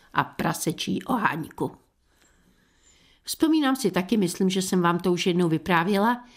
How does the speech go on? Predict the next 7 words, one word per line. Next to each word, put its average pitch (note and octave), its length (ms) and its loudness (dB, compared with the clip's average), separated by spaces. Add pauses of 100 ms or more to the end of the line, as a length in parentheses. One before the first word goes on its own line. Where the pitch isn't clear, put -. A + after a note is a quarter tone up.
(400)
jak G3 160 0
se - 120 0
jednou B3 360 2
ohlásil A#3+ 640 0
na A3+ 120 2
návštěvu F3+ 580 0
kamarád, E3+ 760 2